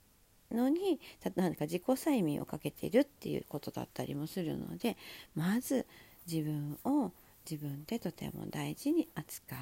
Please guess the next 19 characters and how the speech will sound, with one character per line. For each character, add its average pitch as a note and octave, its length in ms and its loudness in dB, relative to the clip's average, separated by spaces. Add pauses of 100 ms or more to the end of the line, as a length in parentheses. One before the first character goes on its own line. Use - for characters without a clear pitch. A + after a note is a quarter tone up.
(100)
う G3 100 2
ん C#4+ 60 0 (120)
だ。 C4 200 0 (800)
う - 40 -6
ん。 - 140 -8 (640)
唯 F3+ 220 4
一 - 240 -4
無 F#3+ 160 0
二 C4+ 160 4
の C4+ 100 4
自 F#3+ 220 -6
分 F3+ 200 0
っ - 20 -4
て G#3 220 -8
い F#3+ 80 0
う F#3 60 0
も E3 160 -2
の G3+ 360 -2
を、 - 80 -6